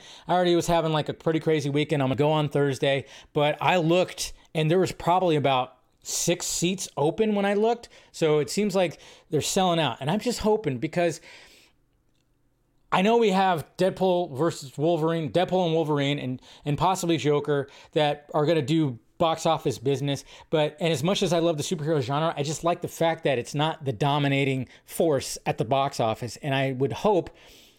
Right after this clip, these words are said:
that something like Dune, which is, like, you know, Star Wars has dominated the box office. Dune has just never dominated the box. I just really just hope that it, it is, like, one of the big heavy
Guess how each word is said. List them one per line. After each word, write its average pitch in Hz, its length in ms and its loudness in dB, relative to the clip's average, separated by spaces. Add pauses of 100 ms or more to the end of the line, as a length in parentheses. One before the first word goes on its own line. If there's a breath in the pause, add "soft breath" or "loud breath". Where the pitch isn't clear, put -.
(280 loud breath)
that 147 200 0
something 202 320 -2
like 143 280 0
Dune, 131 400 0
which 131 160 -4
is, 147 180 0
like, 151 260 0 (840 loud breath)
you 185 80 2
know, 147 200 0
Star 220 300 2
Wars 190 220 2
has 151 100 0
dominated 165 460 2
the 156 40 2
box 143 320 0
office. 139 400 0
Dune 185 540 0
has 147 240 0
just 151 220 -2
never 151 260 2
dominated 139 420 0
the 127 60 -2
box. 135 300 0
I 175 80 -2
just 185 360 -2 (760 loud breath)
really 190 380 4
just 160 160 -2
hope 160 260 2
that 131 140 2
it, 151 100 2
it 160 180 2
is, 147 300 0
like, 131 160 2
one 147 160 0
of 135 60 0
the 127 80 0
big 139 260 0
heavy 135 460 -2